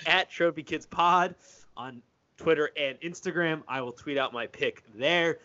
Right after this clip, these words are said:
Second game, though, N F C Championship, Packers forty-niners. I'm gonna say this. I am a thousand percent confident in this pick, but I'm not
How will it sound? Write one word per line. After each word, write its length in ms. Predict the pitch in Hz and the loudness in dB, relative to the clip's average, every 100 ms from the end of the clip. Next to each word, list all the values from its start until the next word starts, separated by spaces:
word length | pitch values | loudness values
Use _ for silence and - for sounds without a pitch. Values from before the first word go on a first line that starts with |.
| - _ _ - - - | -20 _ _ -16 -14 -12
Second 420 | - 202 196 190 | -2 0 0 -2
game, 280 | 160 160 151 | 0 2 2
though, 340 | 143 139 127 - _ _ | -2 -2 -4 -8 _ _
N 160 | 151 170 | -2 0
F 100 | 170 | -2
C 220 | - 156 | -8 -8
Championship, 800 | - 147 131 135 123 - 131 123 _ _ _ - | -4 -4 -4 -10 -12 -8 -6 -6 _ _ _ 0
Packers 440 | 165 165 170 151 | 2 2 -2 -10
forty-niners. 840 | - 160 143 127 123 120 113 - _ _ _ _ _ - | -8 -6 -4 -4 -4 -6 -12 -16 _ _ _ _ _ -8
I'm 140 | 160 | -6
gonna 100 | 190 | -4
say 260 | 185 185 160 | -2 0 2
this. 420 | 139 107 - - _ - | 0 -4 -10 -16 _ -2
I 140 | 143 | 2
am 200 | 151 135 - _ _ _ - | 2 -2 -14 _ _ _ -2
a 140 | 107 - _ - | -2 -2 _ 6
thousand 320 | 170 196 160 | 8 8 4
percent 260 | 156 151 123 | -10 -14 -10
confident 540 | 135 131 127 123 110 | -8 -8 -10 -16 -16
in 80 | 101 95 | -18 -6
this 180 | 151 | -6
pick, 380 | - 190 185 - _ _ _ _ _ | 0 0 0 -4 _ _ _ _ _
but 100 | 135 | -8
I'm 180 | 123 127 | -6 0
not 240 | 143 147 | 2 2